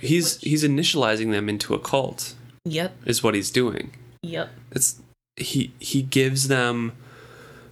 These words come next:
Speaker 1: a feeling that they're not worth anything. He,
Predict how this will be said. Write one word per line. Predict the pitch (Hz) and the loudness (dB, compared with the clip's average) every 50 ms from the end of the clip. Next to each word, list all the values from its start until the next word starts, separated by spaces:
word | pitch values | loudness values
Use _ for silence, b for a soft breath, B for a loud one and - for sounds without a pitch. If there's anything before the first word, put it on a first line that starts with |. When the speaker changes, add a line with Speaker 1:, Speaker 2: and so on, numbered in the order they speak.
| B - | B -2
Speaker 1:
a | - 120 | -2 -2
feeling | - - - 131 127 123 120 120 117 113 117 110 | -2 0 2 2 4 4 4 2 2 0 0 0
that | 110 104 98 | -2 0 0
they're | - 110 107 107 | 0 0 2 2
not | 110 107 107 - - | 2 0 0 0 2
worth | 110 107 107 104 - | 2 0 0 0 0
anything. | 104 98 98 92 - - - - - - - - - - - - - B B B B B B _ _ _ _ _ - | 0 0 0 0 -2 -4 -4 -4 -4 -6 -8 -12 -18 -20 -20 -20 -20 B B B B B B _ _ _ _ _ -12
He, | - - | -12 -8